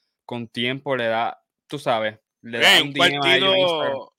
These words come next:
Speaker 2: hay un cuartito que estaba ready, ¿verdad? Para las fotitos de Navidad, que me imagino que va a ser San
Speaker 1: Ah.
Speaker 2: Valentín. Si te quieres tirar tu foto de San Valentín,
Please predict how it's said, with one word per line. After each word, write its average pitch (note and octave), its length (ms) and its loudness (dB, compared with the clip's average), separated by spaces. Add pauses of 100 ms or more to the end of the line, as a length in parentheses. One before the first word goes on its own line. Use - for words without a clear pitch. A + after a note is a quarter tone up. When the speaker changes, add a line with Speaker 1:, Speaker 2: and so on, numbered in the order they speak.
(360)
Speaker 2:
hay B2+ 180 -10
un C#3+ 60 -16
cuartito E3 500 -2
que E3 60 0
estaba D#3+ 420 2
ready, D#3+ 380 0
¿verdad? D3 260 -2
Para E3+ 140 2
las D#3 60 -6
fotitos D3 400 -12
de D3+ 120 -10
Navidad, D3 640 -2
que E3 280 -4
me D3 100 -12
imagino C3+ 360 -8
que A#2+ 60 4
va B2+ 100 8
a C#3 80 8
ser C3+ 100 10
San A#2+ 200 6
Speaker 1:
Ah. A2+ 60 4
Speaker 2:
Valentín. F#3+ 460 0
Si C4 140 -4
te A#3 100 2
quieres F3+ 380 0
tirar A#3+ 360 2
tu B3+ 180 -10
foto F#3+ 400 -4
de A#3 120 -2
San G#3+ 280 -6
Valentín, D#3 920 -2